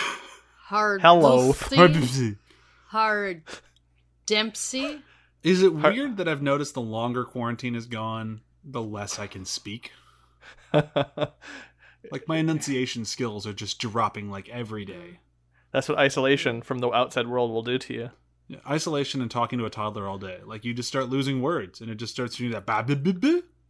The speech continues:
Speaker 3: ba.
Speaker 1: <laughs>
Speaker 3: Anyhow, Iron Man two is the movie of the week.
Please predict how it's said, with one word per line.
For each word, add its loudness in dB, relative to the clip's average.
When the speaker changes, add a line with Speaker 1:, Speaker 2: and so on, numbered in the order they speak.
Speaker 3:
ba. -6
Speaker 1:
<laughs> -14
Speaker 3:
Anyhow, 6
Iron 0
Man -4
two -8
is -8
the -6
movie -8
of -8
the -12
week. -14